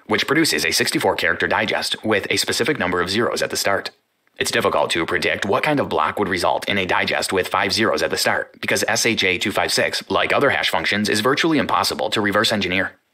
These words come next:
Given that S H A two five six and other hash functions always produce the same digest from any given data, if each machine puts the same transactions into their block, they will all get the same digest.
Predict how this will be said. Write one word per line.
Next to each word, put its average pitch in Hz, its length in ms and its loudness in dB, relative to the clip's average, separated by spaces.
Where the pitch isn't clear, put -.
Given 87 280 0
that 80 200 0
S 92 160 0
H 90 160 0
A 87 80 2
two 92 160 -2
five - 200 -2
six 82 320 0
and 98 120 0
other 123 200 2
hash - 180 -2
functions 107 440 -2
always 151 240 2
produce 92 280 -2
the 98 80 -2
same 104 180 0
digest 101 400 0
from 101 120 0
any 95 180 -2
given 90 200 0
data, 95 340 -2
if 110 180 0
each 165 180 0
machine 78 320 0
puts 80 220 -2
the - 80 -4
same 92 180 0
transactions 92 540 0
into 95 180 -2
their 87 120 2
block, 120 340 0
they 131 100 0
will 127 140 2
all 95 280 2
get 113 160 -2
the 101 80 -2
same 98 220 0
digest. - 480 -2